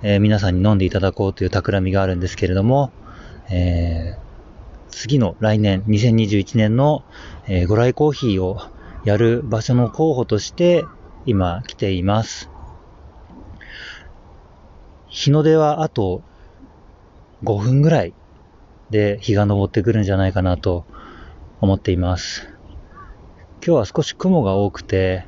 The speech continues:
もしかしたら綺麗に見えないかもしれないんですけれども、まあ、今日は下見なので、えー、どのあたりから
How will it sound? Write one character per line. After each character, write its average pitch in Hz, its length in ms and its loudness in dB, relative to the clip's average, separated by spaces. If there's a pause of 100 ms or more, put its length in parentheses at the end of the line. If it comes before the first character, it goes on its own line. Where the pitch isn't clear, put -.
(500)
も 143 120 2
し - 80 -8
か 170 100 0
し - 80 -6
た 147 80 -2
ら 110 140 0
綺 123 140 0
麗 117 120 4
に 95 140 0
見 98 120 4
え 107 60 6
な 107 160 4
い 90 60 -2
か - 100 -6
も 90 80 0
し 85 140 0
れ 87 80 2
な 95 120 4
い 90 60 2
ん 87 40 0
で 90 80 -2
す - 100 -10
け 95 80 -2
れ 85 80 0
ど 90 100 2
も、 110 300 2 (2500)
ま 123 120 0
あ、 - 40 -2
今 - 80 -10
日 - 80 -2
は 104 100 0
下 113 200 -2
見 113 80 0
な 127 120 2
の 113 120 2
で、 82 280 -4 (140)
え 90 380 0
ー、 - 20 -4
ど 90 80 2
の 95 140 4
あ 98 80 0
た 123 80 -2
り 117 100 0
か 107 140 0
ら 98 220 -2